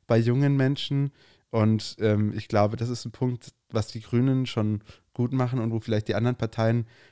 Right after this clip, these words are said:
nochmal was lernen könnten, wie sie, also wie Parteien auch auf junge Menschen zugehen, wie man Nachwuchs auch gewinnt, weil das ist die entscheidende Frage, ähm, um sich als Partei auch halten zu können.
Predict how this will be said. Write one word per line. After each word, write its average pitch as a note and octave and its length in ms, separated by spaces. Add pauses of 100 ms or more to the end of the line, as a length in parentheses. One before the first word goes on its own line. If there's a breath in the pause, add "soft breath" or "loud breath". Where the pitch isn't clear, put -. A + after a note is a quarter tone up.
(120)
nochmal A2+ 300
was A2 140
lernen A2+ 380
könnten, G2+ 680
wie A2 100
sie, G#2+ 160
also G2+ 400
wie A2 160
Parteien A2+ 460
auch G#2+ 140
auf G#2 120
junge B2 240
Menschen A#2 320
zugehen, A2+ 500 (480 loud breath)
wie A2 320
man G2+ 360
Nachwuchs C3+ 640
auch C3+ 300
gewinnt, C#3+ 480 (560 loud breath)
weil G#2+ 180
das A#2+ 160
ist A#2 260 (140)
die A2+ 140
entscheidende A2+ 460
Frage, A#2 560
ähm, G#2+ 580 (160)
um A#2+ 180
sich A2 180
als G#2+ 140
Partei - 400
auch G2+ 140
halten A2 280
zu - 120
können. G2 340